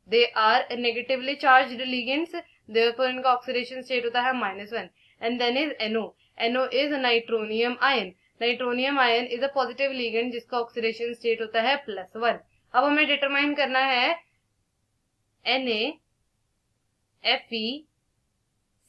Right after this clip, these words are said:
फ़ाइव एनओ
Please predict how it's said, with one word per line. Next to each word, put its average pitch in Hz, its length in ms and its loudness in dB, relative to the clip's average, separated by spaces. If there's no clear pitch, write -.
फ़ाइव 214 420 2
एनओ 233 400 -2